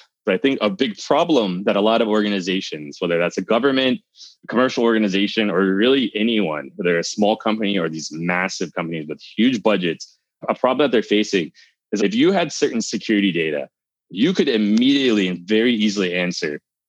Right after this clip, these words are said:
"Did I have a problem? One, did I run that vulnerable software?" 'Cause maybe you patch and you're like, "Oh, I don't know. Maybe I never ran it and I skipped a version." If you had all your D N S queries logged and the responses, you would say, "Did I get a C name?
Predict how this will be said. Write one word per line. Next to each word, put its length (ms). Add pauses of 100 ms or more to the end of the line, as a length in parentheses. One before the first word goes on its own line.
(220)
"Did 220
I 320
have 280
a 100
problem? 540
One, 380
did 140
I 100
run 180
that 120
vulnerable 300
software?" 600 (240)
'Cause 80
maybe 180
you 120
patch 380
and 80
you're 80
like, 100
"Oh, 60
I 80
don't 120
know. 160
Maybe 280
I 200 (300)
never 260
ran 220
it 60
and 100
I 80
skipped 340
a 40
version." 440 (380)
If 120
you 120
had 100
all 240
your 100
D 180
N 60
S 180
queries 380
logged 260
and 100
the 40
responses, 720
you 100
would 120
say, 200 (220)
"Did 100
I 60
get 120
a 80
C 180
name? 300